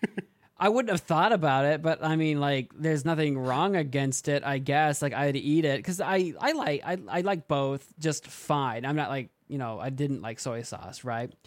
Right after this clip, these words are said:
Speaker 2: Uh,
Speaker 1: Right.
Speaker 2: I wouldn't combine them myself,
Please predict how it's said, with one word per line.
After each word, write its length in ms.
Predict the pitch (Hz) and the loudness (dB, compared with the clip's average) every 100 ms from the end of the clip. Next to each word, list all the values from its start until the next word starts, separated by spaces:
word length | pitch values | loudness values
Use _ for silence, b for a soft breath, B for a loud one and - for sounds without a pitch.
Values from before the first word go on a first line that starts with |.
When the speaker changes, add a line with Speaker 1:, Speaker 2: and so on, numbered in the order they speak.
| b b b b - | b b b b -6
Speaker 2:
Uh, 120 | 135 120 | -2 0
Speaker 1:
Right. 180 | 87 90 | 0 0
Speaker 2:
I 100 | 170 | 0
wouldn't 260 | 226 202 | 0 0
combine 320 | 180 170 175 | 2 2 2
them 100 | 170 | 2
myself, 600 | 151 143 - 180 330 - | 2 2 0 0 -2 -8